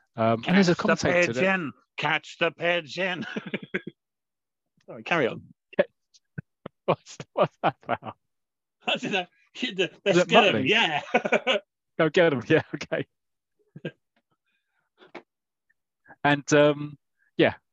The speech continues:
Speaker 1: so the ball comes over. Roy, Roy chases the ball, and he's just about to get there, and he goes, "Ah!" And then that's the end of that week. And then so you flip over to the next week,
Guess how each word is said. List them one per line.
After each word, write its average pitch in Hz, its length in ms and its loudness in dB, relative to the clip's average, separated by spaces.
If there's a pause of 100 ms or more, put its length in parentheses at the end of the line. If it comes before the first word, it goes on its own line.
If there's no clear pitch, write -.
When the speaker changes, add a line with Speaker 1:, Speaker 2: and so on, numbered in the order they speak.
(200)
Speaker 1:
so 160 180 4
the 151 60 0 (340)
ball 180 160 4
comes 147 280 0
over. 135 420 2 (420)
Roy, 170 180 0 (140)
Roy 170 200 -4
chases 151 460 -4
the 123 100 -12
ball, 127 320 -8 (540)
and 135 100 -2
he's - 180 -6
just - 200 -6
about 156 220 2
to - 60 -6
get 135 180 2
there, 123 180 2
and 151 100 -2
he 151 60 -2
goes, 160 200 0 (100)
"Ah!" 226 640 2 (540)
And 123 80 -12
then 131 140 -6
that's - 400 -12
the 127 160 0
end 117 160 -2
of 110 80 -10
that - 200 -2
week. 120 260 -4
And 120 80 -12
then 123 100 -2
so 131 120 -2
you 123 120 -2
flip - 260 -8
over 120 120 0
to - 100 -14
the 123 60 -8
next - 200 -6
week, 117 240 -6